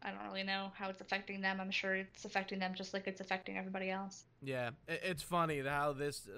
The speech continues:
Speaker 2: like, this podcast is so corona-based, but, like, uh, it, it, it sucks because, but, like, it's affecting it so much that it's kinda
Speaker 1: Yeah.
Speaker 2: hard to not <laughs> talk about it.
Speaker 1: Yeah,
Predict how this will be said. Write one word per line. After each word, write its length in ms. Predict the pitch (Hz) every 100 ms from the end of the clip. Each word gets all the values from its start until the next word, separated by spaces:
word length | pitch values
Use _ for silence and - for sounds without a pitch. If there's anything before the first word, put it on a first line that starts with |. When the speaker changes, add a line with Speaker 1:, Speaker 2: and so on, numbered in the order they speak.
| 131
Speaker 2:
like, 320 | 135 131 - - - - -
this 160 | 135 127
podcast 680 | - 131 139 139 123 123
is 100 | 127
so 340 | 101 135 123 123
corona-based, 840 | - 135 117 117 127 123 139 147 -
but, 140 | 131
like, 220 | 123 120 110 -
uh, 240 | 131 131 123
it, 140 | 131 -
it, 120 | 139 -
it 180 | 147
sucks 540 | - - 135 151 - -
because, 520 | 156 135 143 131 123 - - -
but, 120 | 156
like, 220 | 139 127
it's 160 | 147 165
affecting 500 | - 185 139 165 156
it 140 | 151
so 380 | - - 151 143
much 480 | 139 120 147 - - - - - - -
that 120 | 135
it's 80 | 131
kinda 200 | 160 233
Speaker 1:
Yeah. 220 | 226 214 190
Speaker 2:
hard 80 |
to 200 | 185 135 127 - - -
not 340 | 123 151 - 175
<laughs> 0 |
talk 300 | - 156 156
about 300 | 180 202 226
it. 120 | - - - - - - - - -
Speaker 1:
Yeah, 320 | 247 269 202